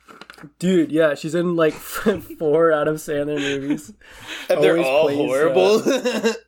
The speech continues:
Speaker 1: yeah. Yeah, she was, like, she, sh-, I've seen some of her quotes talk about Adam Sandler. She thinks he's, like, really talented and this great guy, but I'm just like, "Yeah,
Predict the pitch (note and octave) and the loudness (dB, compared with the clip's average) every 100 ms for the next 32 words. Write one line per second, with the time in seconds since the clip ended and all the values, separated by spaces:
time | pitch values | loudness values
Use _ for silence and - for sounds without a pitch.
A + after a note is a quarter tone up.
0 | - D#3+ F3 E3 D3 C3 A#2 - _ _ | -10 0 4 4 2 -2 -6 -12 _ _
1 | _ _ _ _ F3 C#3+ C#3+ B2+ A#2+ - | _ _ _ _ -10 -2 0 0 -2 -6
2 | - - F3+ G3+ G3 F3+ D#3+ - - _ | -10 -8 -4 -4 -2 0 0 -6 -20 _
3 | - E3 E3+ - _ - - D3 - E3 | -12 -10 -10 -14 _ -18 -10 -10 -8 -10
4 | E3 F#3 F3+ E3+ C3+ C3 - B2+ C3 B2 | -8 -8 -8 -8 -6 -6 -6 -6 -6 -6
5 | A#2+ A#2+ C3 A#2+ A#2+ A#2+ - C3+ A#2+ C3+ | -8 -8 -8 -8 -8 -10 -14 -16 -14 -12
6 | B2+ A#2 _ _ - D3 C#3+ - C3 B2+ | -10 -12 _ _ -6 -2 -2 -2 -4 -4
7 | B2+ C3+ B2+ A#2+ A#2 - A#2+ A#2 A#2 A2+ | -4 -8 -6 -8 -8 -8 -8 -6 -6 -6
8 | A2 A2+ A2+ A2+ A#2+ A2+ A2+ A2+ A2+ | -6 -6 -6 -8 -8 -8 -6 -6 -8